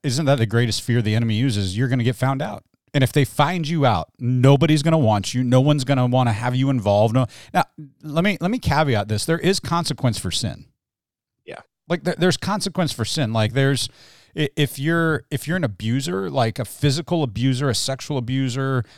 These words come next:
Speaker 1: uh, an emotional abu-, like, there's consequence for those sins. If you, i-, if you, y-, you know, if you're doing something illegal, there, there's a consequence for, for sin. If it,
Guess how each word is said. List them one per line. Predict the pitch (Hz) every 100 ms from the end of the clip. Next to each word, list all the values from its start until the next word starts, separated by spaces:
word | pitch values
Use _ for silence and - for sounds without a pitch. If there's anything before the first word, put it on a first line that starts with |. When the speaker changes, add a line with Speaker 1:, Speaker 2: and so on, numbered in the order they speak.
| -
Speaker 1:
uh, | - -
an |
emotional | 147 123 127 - 135
abu-, | 127
like, | 147 165
there's | 175 185
consequence | - 170 185 - 151 143 131
for | - 123
those | 107 98
sins. | - 170 104 92 127
If | -
you, | 156 151 - - - _
i-, | 151 143
if | 143 -
you, | 147 165 160 151 139 117 _ 143
y-, | -
you | - 143
know, | 117
if | -
you're | 165
doing | 180
something | - 170 147
illegal, | 123 107 139 170 120 117
there, | 143 -
there's | 131 160 147
a | 117
consequence | - - 147 175 151 139 127 113 -
for, | 139 123 120 117 -
for | - 120
sin. | - - 160 107 101
If | 113 -
it, | 135 123